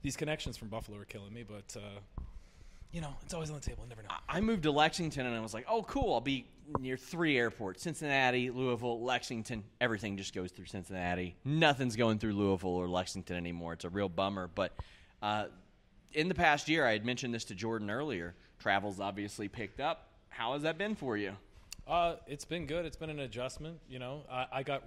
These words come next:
Speaker 1: really used to being at home the majority of
Speaker 2: Yeah.
Speaker 1: the time, <laughs> and I really enjoyed it. Like, I, I would drive down to Nashville once every six weeks for that year or so we were in the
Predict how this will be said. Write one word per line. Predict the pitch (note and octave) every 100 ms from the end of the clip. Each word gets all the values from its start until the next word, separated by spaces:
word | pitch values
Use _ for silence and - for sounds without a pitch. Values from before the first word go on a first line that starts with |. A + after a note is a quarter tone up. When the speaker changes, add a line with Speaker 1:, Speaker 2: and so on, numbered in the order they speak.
| A2
Speaker 1:
really | F3 F#3+
used | A#2+ C#3+ - -
to |
being | G#2 A#2 A#2
at | G#2
home | - A#2 C3+ A#2+ G2 -
the | G#2+
majority | G#2+ - G#2 A#2 C3 -
of | A#2+
Speaker 2:
Yeah. |
Speaker 1:
the | -
time, | D#3 C#3+ E3 E3+ E3 G#3+ -
<laughs> | - -
and | D#3+
I | D#3
really | D#3+ D#3+
enjoyed | C#3+ A#2+ C3 C3+
it. | D#3+ C3+
Like, | B2 B2
I, | A#2+ B2
I | B2+
would | C#3 C3+
drive | C3 A#2+ B2+
down | A#2+ B2
to | A#2
Nashville | A2+ A#2+ C#3 A2+
once | A2+ -
every | A2
six | - B2 -
weeks | G2+ B2 -
for | A#2+
that | A#2+ -
year | G2 G2 G#2+ A#2+ B2+ B2+
or | A2
so | - A#2+ A#2+
we | A#2
were | A2
in | G#2+
the | G#2+